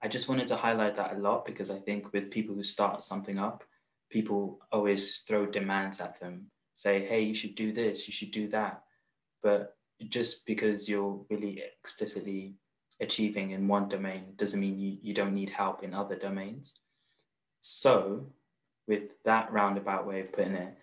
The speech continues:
how do you get help? How does the Stoa get help? And do you think you, there could be better ways that Stoa could be helped? Um,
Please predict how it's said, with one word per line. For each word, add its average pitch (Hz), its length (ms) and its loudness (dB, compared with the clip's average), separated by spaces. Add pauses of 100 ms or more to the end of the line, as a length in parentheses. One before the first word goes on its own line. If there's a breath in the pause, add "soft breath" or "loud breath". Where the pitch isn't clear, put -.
(140 soft breath)
how 113 260 4
do 113 140 0
you 107 260 2
get 101 260 0
help? 95 400 -4 (1200)
How 110 160 4
does 104 280 0
the 101 120 -4
Stoa 98 480 0
get 98 220 -6
help? 95 400 -4
And 104 120 -4
do 101 80 -4
you 101 100 -6
think 101 400 -6 (100)
you, 101 380 -8 (500)
there 101 100 0
could 98 140 -6
be 98 260 -2 (120)
better 98 220 0
ways 95 400 -4
that 92 140 -12
Stoa 95 380 -4
could - 180 -18
be 95 300 -12 (100)
helped? 101 400 -4 (800)
Um, 95 460 -4